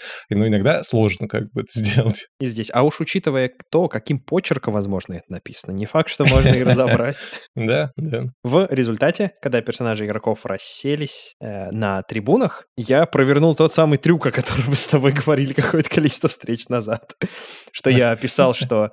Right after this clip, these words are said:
Speaker 2: персонажи игроков теперь, что игроки теперь играют не теми персонажами, что сидят на трибунах, а гладиаторами. Там было чет-, четыре игрока, поэтому было четыре гладиатора, э, стат-блоки которых,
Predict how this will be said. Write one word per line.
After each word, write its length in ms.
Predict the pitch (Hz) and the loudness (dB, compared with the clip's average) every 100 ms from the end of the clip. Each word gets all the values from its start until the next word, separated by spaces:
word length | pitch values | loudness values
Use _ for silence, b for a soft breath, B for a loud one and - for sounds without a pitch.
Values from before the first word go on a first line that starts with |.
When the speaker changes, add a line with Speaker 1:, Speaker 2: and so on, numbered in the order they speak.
| _ | _
Speaker 2:
персонажи 800 | 120 - 127 127 113 107 104 107 | -6 -2 2 2 2 -2 -2 -4
игроков 460 | 110 113 110 123 - | 0 0 2 0 0
теперь, 320 | 117 107 98 | -8 -8 -8
что 180 | - 123 | -4 0
игроки 300 | 120 123 147 | 2 2 0
теперь 220 | - 120 113 | -4 -2 2
играют 300 | 117 107 117 | 2 2 -2
не 60 | |
теми 180 | - 123 | -2 -2
персонажами, 500 | 117 - 117 110 107 | -2 0 0 2 -2
что 200 | - 113 | -6 -10
сидят 380 | - 110 107 - | -8 -4 -4 -4
на 80 | 117 | 2
трибунах, 420 | 147 196 175 - | 2 4 4 4
а 60 | 139 | 4
гладиаторами. 720 | 135 123 117 107 - 90 95 | 4 4 4 2 0 -6 -8
Там 220 | - 95 | -8 -6
было 320 | 101 92 95 - | -6 -6 -8 -4
чет-, 220 | - 131 - | 0 0 0
четыре 280 | - 143 | 0 2
игрока, 320 | 117 110 226 - | 4 4 4 4
поэтому 380 | 110 104 107 | 2 0 -2
было 180 | 104 98 | -2 -4
четыре 280 | - - 107 | -6 -6 -6
гладиатора, 600 | 101 104 147 269 175 139 - - | -4 0 0 0 -2 -4 -6 -6
э, 100 | 120 | -2
стат-блоки 520 | - 135 120 131 - | 2 2 4 2 2
которых, 520 | - 117 127 113 - | 0 4 2 2 -6